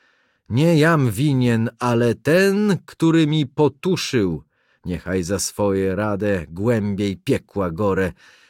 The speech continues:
przybrawszy tych proroków i wróżbitów w sforę. Skinderbasza, jego to instrukcyja, jego pochlebstwa, żem na ten czas połajał muftiego.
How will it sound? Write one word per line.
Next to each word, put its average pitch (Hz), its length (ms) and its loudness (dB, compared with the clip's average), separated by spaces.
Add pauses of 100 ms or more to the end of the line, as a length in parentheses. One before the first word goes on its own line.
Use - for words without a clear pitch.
przybrawszy 113 680 -2
tych - 260 -4
proroków 123 720 2
i 113 80 0
wróżbitów 104 840 -2
w - 80 -8
sforę. 107 520 0 (680)
Skinderbasza, 143 1400 2 (560)
jego 110 680 4
to 98 400 0
instrukcyja, 113 1120 -2
jego 117 760 4 (300)
pochlebstwa, 117 800 0
żem 104 200 0
na 107 140 0
ten 120 280 0
czas 107 320 -4
połajał 113 720 2
muftiego. 95 920 -6